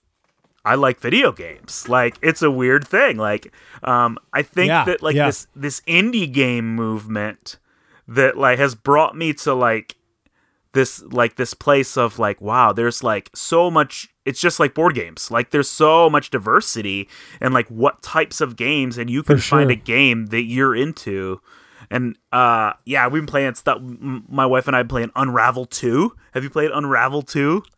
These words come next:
Speaker 2: I haven't played it. No, no. I haven't even heard of it,
Speaker 1: Oh.
Speaker 2: actually.
Speaker 1: Oh, it's so good. You're these little yarn people that are connected by a string of yarn in every level. Like, you're working through this story in the background, but you're using,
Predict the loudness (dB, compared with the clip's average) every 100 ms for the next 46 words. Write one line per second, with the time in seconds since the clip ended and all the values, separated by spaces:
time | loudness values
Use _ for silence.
0 | -2 2 2 2 2 2 2 0 0 2
1 | 2 2 2 2 0 2 0 0 0 0
2 | -2 -2 -4 -6 -12 _ _ _ 0 2
3 | 4 2 -2 -8 0 2 2 2 2 2
4 | 0 -10 _ -4 -2 0 0 2 2 4
5 | 2 -2 -8 -6 -6 -4 -4 -4 -4 -4
6 | -4 -6 -2 0 0 -2 -6 -8 0 0
7 | 2 -2 0 4 6 6 2 -2 -2 0
8 | 0 2 4 4 4 2 0 -16 -14 -2
9 | -2 0 -2 -2 -4 -4 -4 -6 -6 -8
10 | -2 0 2 2 0 -4 -6 -2 0 -2
11 | -2 -2 -2 -4 -6 -4 -6 -2 -2 -2
12 | -6